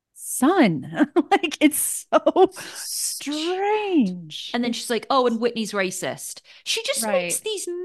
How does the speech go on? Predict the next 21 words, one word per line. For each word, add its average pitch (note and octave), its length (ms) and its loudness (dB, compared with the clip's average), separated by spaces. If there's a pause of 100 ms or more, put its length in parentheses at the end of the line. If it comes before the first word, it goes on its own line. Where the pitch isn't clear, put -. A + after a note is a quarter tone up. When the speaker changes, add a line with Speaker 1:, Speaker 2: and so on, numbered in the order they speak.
(100)
Speaker 2:
massive A#4 460 0
inflammatory F#4 960 -4
statements, C#4+ 600 -4
but D3+ 280 -2
no D#3+ 580 0
one F4 220 0
can E4 140 -10
say D#4 160 -6
anything C4 340 -8
to B3 120 -8
her. A3 300 0 (220)
And E4 120 -4
it's F4 120 -6
just - 260 -4
stupid. C4+ 580 -6
It's A#3 160 -2
just B3 160 -10
a, B3 160 -4
it's C4+ 140 -6
a C#4 40 -2
pointless C#4 880 -6